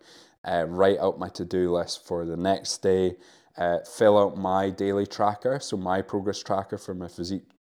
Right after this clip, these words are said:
uh, physique goals, um, and then I will have relaxation time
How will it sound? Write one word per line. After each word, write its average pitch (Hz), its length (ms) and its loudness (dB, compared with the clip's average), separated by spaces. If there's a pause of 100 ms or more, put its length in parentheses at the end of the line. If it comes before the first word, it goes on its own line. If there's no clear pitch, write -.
uh, 87 320 -4
physique 95 460 -8
goals, 107 400 0 (600)
um, 92 380 -2
and 92 200 -4
then 92 200 -2
I 92 260 0
will 87 400 -2
have 90 220 -6
relaxation 87 680 -4
time 82 320 -12